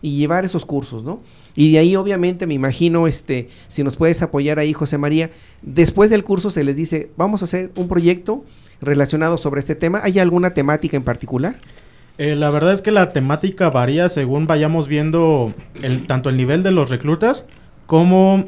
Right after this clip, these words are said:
Speaker 2: eh, las exigencias también de las competencias en las que estemos. Por ejemplo, anteriormente en reclutamientos de años pasados,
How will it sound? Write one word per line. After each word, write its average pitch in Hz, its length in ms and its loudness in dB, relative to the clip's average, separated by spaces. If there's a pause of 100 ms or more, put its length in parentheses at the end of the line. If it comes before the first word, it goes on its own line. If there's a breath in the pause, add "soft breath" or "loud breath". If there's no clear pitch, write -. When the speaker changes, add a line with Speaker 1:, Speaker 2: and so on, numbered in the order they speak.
Speaker 2:
eh, 131 180 0
las 123 160 0
exigencias 139 560 -2
también 127 320 -2
de 151 80 0
las 127 340 0
competencias 131 540 -4
en 135 80 0
las 117 140 -4
que 123 60 -6
estemos. 127 440 -4 (800 loud breath)
Por 143 160 -2
ejemplo, 170 600 2 (360 loud breath)
anteriormente 151 680 2
en 156 140 2
reclutamientos 131 880 -2
de 123 140 0
años 156 240 -2
pasados, 165 500 2